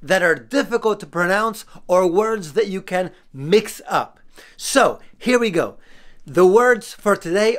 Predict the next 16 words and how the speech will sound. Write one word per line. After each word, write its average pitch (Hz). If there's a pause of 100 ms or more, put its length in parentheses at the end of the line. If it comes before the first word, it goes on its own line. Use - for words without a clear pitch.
are 160 (480)
curse 262 (120)
and 190
course. 156 (580)
You 147
hear 240
the 226
difference? 247 (540)
The 160
first 262
one, 170 (440)
curse. - (220)
For 190
example, 175
a 165
witch. 165